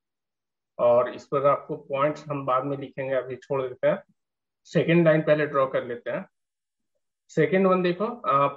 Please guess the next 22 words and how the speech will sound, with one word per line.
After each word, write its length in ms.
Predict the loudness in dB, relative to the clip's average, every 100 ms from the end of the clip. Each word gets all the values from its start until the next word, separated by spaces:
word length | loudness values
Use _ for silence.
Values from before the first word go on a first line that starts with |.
| -4
five 480 | 0 2 0 -4 -4 2
comma 240 | 2 2 2
minus 440 | 0 -4 -8 -8
six, 380 | -8 -8 _ _ _ _ _ _ _ -10
so 100 | -10 -6 -2
five 300 | 0 2 0
and 180 | 0
minus 360 | 0 -2 -4 -6 -8
six 260 | -12 -12 -10
will 200 | -10 -10
be 120 | -10
here 280 | -6 -4 -4 -6 _ _ _ _ _ _ _ _ _ _ _ _ _ _ _ _
and 440 | -4 -2 -2 -6 -6 -4
minus 380 | -2 -2 -4
one 420 | -4 0 0 -2 -6 -12 _ _
comma 320 | -6 -4 -2 -4 -8
two, 160 | -10 -8 -8 -12 _ _ _ _ _ _ -12
so 160 | -8 -4
minus 480 | -2 0 -2 -4 -6 -16 -10
one 200 | -8 -6 -8 -12 _ _ _ _ _ _ _ _ _
comma 360 | -2 -2 0 -2 -4 -8
two। 120 | -8